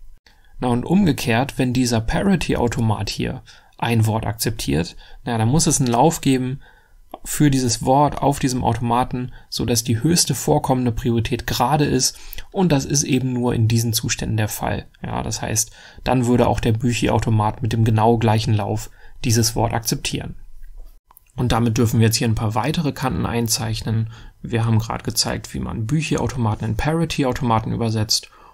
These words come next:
und der Automat ändert sich nicht dabei. Das heißt,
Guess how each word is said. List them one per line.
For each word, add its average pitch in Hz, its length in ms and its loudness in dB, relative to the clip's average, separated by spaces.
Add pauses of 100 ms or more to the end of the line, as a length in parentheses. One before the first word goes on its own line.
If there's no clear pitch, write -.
(200)
und 113 460 4
der - 300 -8 (180)
Automat 107 440 -2
ändert 170 340 2
sich - 180 -4
nicht 123 220 -4
dabei. 113 400 -4 (300)
Das - 200 -8
heißt, 107 360 -4